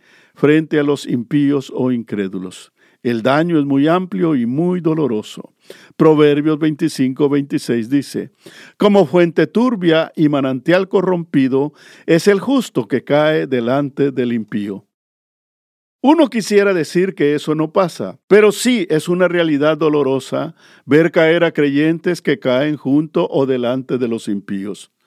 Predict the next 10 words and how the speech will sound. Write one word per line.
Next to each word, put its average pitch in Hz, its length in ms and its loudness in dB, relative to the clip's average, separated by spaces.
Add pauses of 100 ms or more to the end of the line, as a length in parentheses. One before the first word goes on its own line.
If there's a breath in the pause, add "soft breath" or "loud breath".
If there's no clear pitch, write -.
(380 soft breath)
El 151 180 4
daño 160 320 2
es 190 80 -2
mayor 156 480 0
por 151 180 -4
cuanto 143 320 -2
se 131 200 -2
mancha 156 400 -2
el 127 100 -8
testimonio 170 840 -2